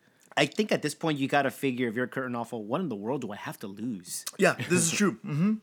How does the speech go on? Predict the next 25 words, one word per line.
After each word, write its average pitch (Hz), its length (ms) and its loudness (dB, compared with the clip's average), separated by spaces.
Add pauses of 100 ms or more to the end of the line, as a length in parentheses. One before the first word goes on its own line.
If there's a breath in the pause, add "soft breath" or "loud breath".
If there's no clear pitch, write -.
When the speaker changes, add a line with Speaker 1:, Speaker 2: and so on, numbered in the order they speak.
Speaker 1:
Like, 147 340 4
I 170 60 4
mean, 156 220 4
you 143 100 4
might 165 220 6
as 131 100 4
well 139 140 4
just 120 200 0
roll 127 200 0
the 123 80 -4
dice. 131 320 4
And 147 100 2
honestly, 175 600 2
it 160 180 -2
worked. 127 480 0 (320 soft breath)
Um, 139 240 4
his 147 280 2
explanation 151 580 2
was, 127 500 2
you 139 60 -2
know, 131 120 2
it 123 60 2
was 120 100 -2
nothing 131 280 0
on, 120 340 0